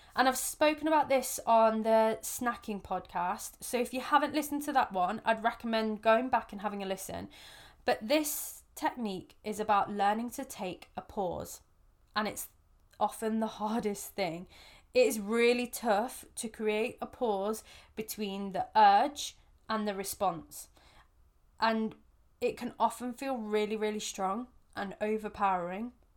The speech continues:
So this will take practice. But what it will allow you to do,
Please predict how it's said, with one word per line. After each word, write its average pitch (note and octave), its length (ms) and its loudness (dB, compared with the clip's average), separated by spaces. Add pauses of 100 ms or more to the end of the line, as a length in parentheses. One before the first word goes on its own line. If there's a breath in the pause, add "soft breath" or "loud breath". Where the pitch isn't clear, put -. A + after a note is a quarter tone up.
(120)
So G#3+ 220 -2
this A3 400 -2
will B3 200 2
take G#3+ 420 -8
practice. - 680 -4 (680 loud breath)
But - 280 6 (180)
what A#3+ 260 4
it D#4 120 -2
will D4+ 240 0
allow A#3+ 300 6
you A#3 140 -2
to G#3+ 160 -10
do, F#3 400 -6